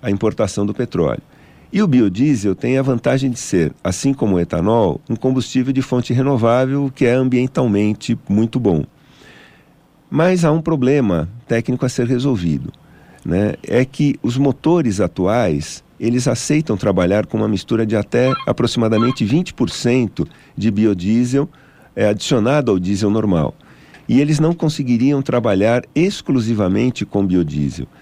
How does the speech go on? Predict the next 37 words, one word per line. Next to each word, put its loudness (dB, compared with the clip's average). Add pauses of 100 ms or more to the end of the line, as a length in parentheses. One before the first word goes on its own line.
Seria 0
necessário -2
projetar 0
motores 0
específicos -6
pra 0
isso. -4 (520)
Mas 2
é 4
uma 2
alternativa -2
a 0
ser -4
considerada. -2
Se -4
a 2
gente 0
relembrar 2
o 2
Proálcool, 0 (220)
quando 0
ele 0
surgiu 0
na 0
década -2
de -8
setenta, -2 (360)
a -4
tecnologia 2 (260)
pra 0
uso 2
do, 0
do 2
etanol 0
nos, -4
nos -4
automóveis, 0